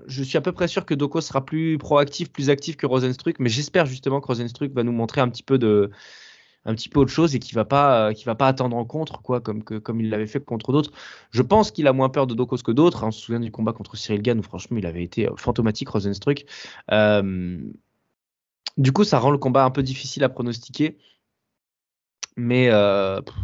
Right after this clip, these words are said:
j'en-, moi, j'avoue que j'aime pas dire ça parce que ça reste des combattants, et cetera. Mais j'avoue que malheureusement, l'un, pour l'un comme pour l'autre, j'en attends, bah, rien en fait, quoi, parce que on sait comment ça va se passer,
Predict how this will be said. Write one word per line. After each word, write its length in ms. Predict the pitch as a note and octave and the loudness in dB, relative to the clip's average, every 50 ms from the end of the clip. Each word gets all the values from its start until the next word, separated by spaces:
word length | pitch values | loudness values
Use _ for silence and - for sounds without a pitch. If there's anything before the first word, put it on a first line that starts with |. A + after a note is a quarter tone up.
| - - | -8 -6
j'en-, 160 | - A2+ G2+ | -6 -6 -4
moi, 120 | A2+ B2+ C3 | -2 -2 0
j'avoue 260 | B2+ A#2+ A2+ B2+ C3+ | 0 0 -2 -2 -4
que 360 | - B2+ A2 G#2 G2+ G2 A2 A#2 | 0 2 4 4 4 4 0 -2
j'aime 360 | A#2 A#2 B2 A2 B2+ C3 C3 | -4 -4 -2 2 4 4 6
pas 140 | C3+ F3+ F3 | 6 4 6
dire 160 | D3+ D#3+ - | 4 2 2
ça 160 | - F3+ F3 | 2 2 0
parce 100 | - - | 0 -2
que 80 | - - | -14 -10
ça 100 | - B2+ | -4 -2
reste 180 | B2+ C#3 C3 | 0 0 0
des 80 | B2+ C3 | 0 -4
combattants, 340 | C3 - B2+ B2 B2 C3+ D3+ | -4 -4 -6 -6 -4 -4 -6
et 40 | C3+ | -6
cetera. 300 | - - B2 C3+ D3+ D3 - - - - - - _ _ - | -2 2 2 2 2 2 -4 -20 -20 -20 -20 -20 _ _ -2
Mais 40 | A2+ | 2
j'avoue 200 | A2+ C3+ C3+ D#3 | 4 4 4 2
que 80 | D3+ - | 0 -2
malheureusement, 460 | B2 A#2+ A#2+ A2+ A#2 A#2+ A#2+ D3+ D#3+ | -2 -2 0 0 -2 -2 -2 -2 -2
l'un, 160 | C#3+ B2 B2 | 0 0 -2
pour 240 | B2 _ - - A#2+ | -4 _ -10 -4 -2
l'un 120 | B2 C3 C3+ | -2 -2 0
comme 140 | - C3+ | -2 -2
pour 120 | B2 B2 A#2+ | 2 6 8
l'autre, 120 | C3+ C#3+ B2+ | 8 8 8
j'en 120 | A#2 G#2 | 8 4
attends, 260 | G2+ G#2+ - C3 C3 | 4 2 -10 -10 -10
bah, 460 | A#2+ G2 F2 F2 F2+ F2+ F2+ F2+ F2 - _ _ _ - | -10 -10 -12 -14 -14 -14 -14 -16 -16 -18 _ _ _ -20
rien 380 | B2+ G#2 F#2 A2 G#2 G#2+ G#2+ G#2 | -20 -20 -14 -12 -10 -10 -10 -10
en 100 | G#2+ G#2 | -10 -12
fait, 260 | - - F2 E2+ - | -14 -14 -16 -16 -16
quoi, 140 | _ - F#2 | _ -18 -16
parce 200 | - - F#2+ - | -14 -14 -16 -16
que 420 | - - G2 F#2+ F#2+ F#2+ E2+ E2 - _ _ - - - - _ _ - | -14 -12 -10 -8 -6 -8 -8 -10 -12 _ _ -20 -20 -20 -20 _ _ -10
on 60 | A2 | -8
sait 180 | A2 - F#3+ F3+ | 0 2 2 4
comment 220 | F#3 E3+ D#3+ D#3 | 4 2 0 2
ça 120 | D3 E3 | 0 2
va 80 | C#3 D3 | 2 2
se 80 | C#3 B2+ | 2 2
passer, 500 | - C#3+ C3+ C3 C#3 C#3+ D#3 F3 A3 | -2 -2 -2 0 0 0 0 -2 -4